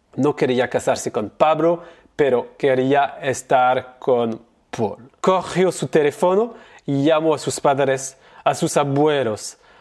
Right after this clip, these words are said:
a sus hermanos, a su hermanastra y finalmente a Pablo. Se acabó. Daniela tuvo la convicción que mudarse a Barcelona Y vivir con Paul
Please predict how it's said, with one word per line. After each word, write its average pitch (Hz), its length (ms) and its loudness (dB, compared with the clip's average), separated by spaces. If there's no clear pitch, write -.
a 151 120 0
sus - 220 -4
hermanos, 143 840 -2
a 165 140 0
su 170 180 2
hermanastra 151 880 0
y 190 160 0
finalmente 165 1000 0
a 139 300 0
Pablo. 117 460 2
Se - 360 0
acabó. 160 640 0
Daniela 165 880 0
tuvo 151 260 2
la 135 140 0
convicción 139 720 0
que 135 140 -4
mudarse 147 600 0
a 139 60 2
Barcelona 170 920 0
Y 170 100 0
vivir 160 400 0
con 127 240 2
Paul 135 320 2